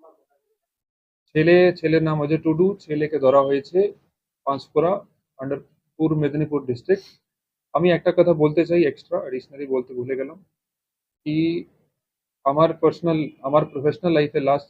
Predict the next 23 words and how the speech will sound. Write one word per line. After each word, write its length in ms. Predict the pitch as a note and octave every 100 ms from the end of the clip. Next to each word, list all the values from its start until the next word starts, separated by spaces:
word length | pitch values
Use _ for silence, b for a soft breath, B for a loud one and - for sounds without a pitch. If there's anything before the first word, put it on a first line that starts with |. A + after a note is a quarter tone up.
| -
ছ 60 |
বছরে 420 | C3 C3+ C3 D3 C#3+
আমি 200 | C#3+ C3+
এরকম 280 | B2+ C#3
কোনো, 360 | C3 C3+ C#3 - _ _
এরকম 260 | _ C3 C3+
কেস 240 | C3 C3+
দেখলাম 300 | B2+ B2+ C#3 C#3+
না 80 |
যেখানে 300 | C#3 C3+ C#3+
এত 260 | D3 B2+ - E3 D#3+ _ _ _ _ _ -
জেলা 220 | C#3 D3+
ইনভলভড 320 | D#3 C#3+ C#3
আছে 240 | C3 - C#3
এক, 80 | C#3 -
এক 120 | C3 C3
ছেলেকে 320 | - C3 C3+
ধরার 240 | A#2+ A#2 A2
জন্য। 200 | A2 G#2+ _ _ _ _ _ _ _ _ _ _ _
আমি 100 | C3+
স্পেসিফিক্যালি 520 | C3 C#3+ C#3 D#3 E3 E3+
বলতে 280 | D#3 D3+ D3+
চাইবো 480 | D#3 D#3 F3 G3+